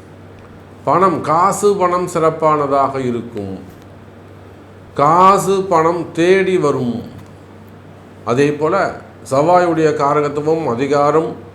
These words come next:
மற்றும் கனிம வளம், இ பி செக்டர்ஸு மற்றும்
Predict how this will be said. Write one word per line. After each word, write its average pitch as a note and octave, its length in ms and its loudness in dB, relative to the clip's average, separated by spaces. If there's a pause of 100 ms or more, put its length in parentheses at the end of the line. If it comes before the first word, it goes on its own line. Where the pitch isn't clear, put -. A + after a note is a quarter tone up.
(2250)
மற்றும் E3 380 6 (180)
கனிம D#3 440 4
வளம், E3 280 2 (2000)
இ F3 40 4 (120)
பி F3+ 80 0 (100)
செக்டர்ஸு C#3+ 540 -2 (1800)
மற்றும் E3+ 400 4